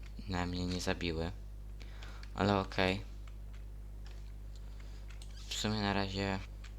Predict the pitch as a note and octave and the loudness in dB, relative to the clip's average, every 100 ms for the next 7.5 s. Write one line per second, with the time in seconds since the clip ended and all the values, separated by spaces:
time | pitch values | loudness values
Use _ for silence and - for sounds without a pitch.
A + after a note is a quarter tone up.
0 | - F#2+ F#2 - F#2+ F#2 - - G2 F#2 | -2 0 2 4 4 4 0 2 2 2
1 | F2 F#2 - - F2+ F2 F2+ - - - | 2 2 2 0 2 2 0 -4 -8 -8
2 | - - - - - - - - - - | -8 -8 -8 -8 -8 -8 -8 -8 -8 -8
3 | - - - - - - - - - - | -8 -8 -8 -8 -8 -8 -8 -8 -8 -8
4 | - - - - - - - - - F#2 | -8 -8 -8 -8 -8 -8 -8 -8 -2 0
5 | F#2+ F2+ F#2 F#2 F#2 F#2 F2 - G2 - | 2 4 4 4 4 2 0 2 0 0
6 | - - - - - - - - - - | -4 -6 -8 -8 -8 -6 -6 -6 -8 -8
7 | - - F#2 F2+ F2+ | -6 0 2 2 2